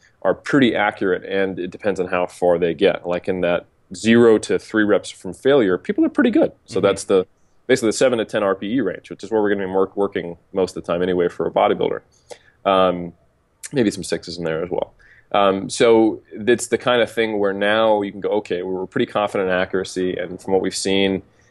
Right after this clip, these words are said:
Speaker 1: um, novices versus experienced are, are not quite as good. So, okay, if we can get you some familiarity with the scale,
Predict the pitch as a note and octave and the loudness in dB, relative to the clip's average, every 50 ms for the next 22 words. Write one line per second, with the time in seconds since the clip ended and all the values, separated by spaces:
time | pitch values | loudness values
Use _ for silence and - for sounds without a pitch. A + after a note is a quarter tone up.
0 | _ _ - F#2 F2+ F2+ F2+ F2+ F2+ F2+ F2+ F2 E2 D#2+ - G2+ G2 G2 G2 F#2+ | _ _ -2 0 2 4 4 2 2 0 -2 -6 -8 -6 -2 -2 0 0 0 -2
1 | - G2 F2+ F#2+ F#2 F2+ - E2 - - - F#2 F#2 F#2 F#2 F#2 E2+ - - - | -4 -6 -4 -4 -6 -6 -6 -8 -8 -2 0 0 2 2 0 0 -2 -6 -12 -14
2 | - - F2+ F#2 F2+ F2 - - - F2+ F2+ F2+ F2 - - F#2 F2 E2+ F2 - | -12 -6 0 2 2 2 2 0 -6 -6 -6 -8 -8 -2 0 0 0 0 -2 -6
3 | - - A#2 A#2 A#2 A2+ A2+ - - F#2 F#2 F#2 F2+ F2+ _ _ _ _ _ _ | 0 4 4 4 4 4 0 -2 0 0 0 0 -2 -4 _ _ _ _ _ _
4 | _ _ - G#2 A2 A#2 - A#2 F2 D#2+ F2 - - G#2 G#2 - A#2 G2+ G2 F#2+ | _ _ 0 2 2 2 2 0 -2 -2 -4 -6 -4 -4 -4 -2 -2 -4 -4 -6
5 | F#2 F2 _ _ _ _ - G#2 G#2+ G#2 G#2+ G#2 - - G2+ F2+ - A2 G#2 G#2+ | -8 -10 _ _ _ _ -6 -2 0 0 0 -2 -6 -8 -10 -10 -6 0 2 4
6 | A2+ A#2 A2+ A2 A2 G#2 G#2+ - A#2+ - - - F#2+ F2 F2+ A#2 E3 - | 4 6 4 4 2 0 -2 -6 -10 -12 -8 -6 -4 -2 0 -2 -2 -4